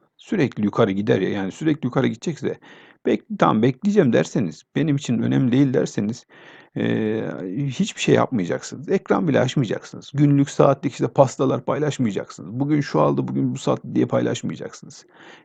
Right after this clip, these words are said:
Yani, e, yaptığınız hareketle söylediğiniz söz birbirini tutması gerekiyor.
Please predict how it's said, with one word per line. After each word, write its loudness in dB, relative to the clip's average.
Yani, -2
e, -10
yaptığınız 2
hareketle 2
söylediğiniz -2
söz -2
birbirini 2
tutması -6
gerekiyor. -4